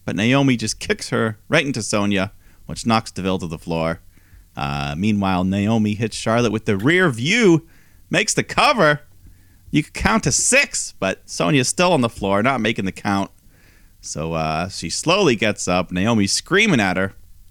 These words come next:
Then Charlotte nails Naomi from behind, locks in the figure four,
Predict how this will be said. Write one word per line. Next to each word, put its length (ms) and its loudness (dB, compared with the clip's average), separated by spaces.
Then 140 -8
Charlotte 460 -2
nails 320 0
Naomi 280 0
from 160 -4
behind, 440 -2
locks 380 2
in 120 4
the 60 -2
figure 340 0
four, 440 2